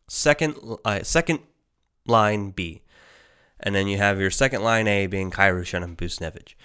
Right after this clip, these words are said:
So, I mean, it'll be interesting. And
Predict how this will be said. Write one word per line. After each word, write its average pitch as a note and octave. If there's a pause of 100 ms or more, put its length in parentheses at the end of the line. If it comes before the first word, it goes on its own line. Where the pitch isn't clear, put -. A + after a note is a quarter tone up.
(380)
So, A2+
I G#2+
mean, G#2 (2000)
it'll D3+
be B2+
interesting. G2
And A#2+